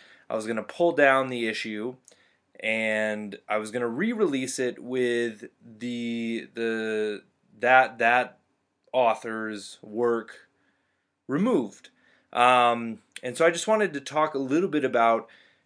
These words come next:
that process and, and why I decided to do that. Um, and I, I don't wanna go into too many specifics. I don't wanna throw anyone's name under the bus.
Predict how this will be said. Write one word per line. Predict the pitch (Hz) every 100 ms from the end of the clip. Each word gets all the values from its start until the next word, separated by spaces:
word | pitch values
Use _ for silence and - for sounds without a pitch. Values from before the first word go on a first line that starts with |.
| _
that | 113 110 123 127
process | - 123 123 - 127 120 120
and, | 110 107 -
and | 110 107
why | 104 113 120 120 113 107 - -
I | 107 104 _
decided | 117 - 120 120 123 120
to | -
do | 101 135 160
that. | 117 104 101 - - - _ _
Um, | - 117 113 113 113 107 98 _
and | 120 123
I, | 120 123
I |
don't | 127 156
wanna | 165
go | 143 147
into | 143 143
too | - 151
many | 151 147
specifics. | - 127 160 170 170 165
I | 123
don't | 120 120
wanna | 123 120
throw | - 127 127 127 127 117 - _ _ _
anyone's | - 127 131 123 107 107
name | 123 143 139
under | 135 131
the | 117 107
bus. | - 120 131 - -